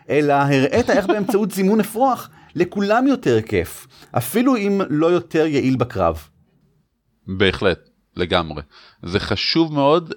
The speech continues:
Speaker 2: כשאתה עושה החלטה כזאת, להבהיר למה, שיהיה לך סיבה למה כן אתה עושה אותה. אמ,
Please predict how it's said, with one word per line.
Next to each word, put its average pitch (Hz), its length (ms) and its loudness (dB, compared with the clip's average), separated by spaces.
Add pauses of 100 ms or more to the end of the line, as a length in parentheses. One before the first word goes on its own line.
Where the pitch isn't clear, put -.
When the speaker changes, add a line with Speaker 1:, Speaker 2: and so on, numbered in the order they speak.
(120)
Speaker 2:
כשאתה - 280 -2
עושה 127 320 0
החלטה 120 360 0
כזאת, 170 360 -6
להבהיר 117 460 0 (600)
למה, 123 380 0 (240)
שיהיה - 220 -2
לך - 120 -2
סיבה 127 320 0
למה 123 220 0 (100)
כן 113 260 0
אתה 98 140 -2
עושה 82 280 0
אותה. 69 240 -4 (1000)
אמ, 73 480 -4